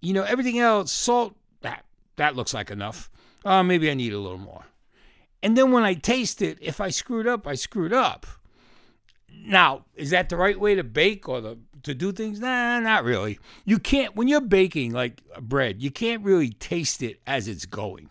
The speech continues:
It's kinda hard. Cooking is a lot different. Cooking, I can,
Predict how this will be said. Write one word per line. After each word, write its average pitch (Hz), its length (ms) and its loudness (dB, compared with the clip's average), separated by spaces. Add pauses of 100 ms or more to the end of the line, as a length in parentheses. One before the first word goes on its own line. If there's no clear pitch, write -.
(460)
It's - 120 -20
kinda 208 280 0
hard. 110 380 -6 (800)
Cooking 214 440 -6
is 156 120 -2
a 165 60 -2
lot 147 240 -2
different. 104 280 -10
Cooking, 196 360 0
I 160 120 0
can, 131 340 -8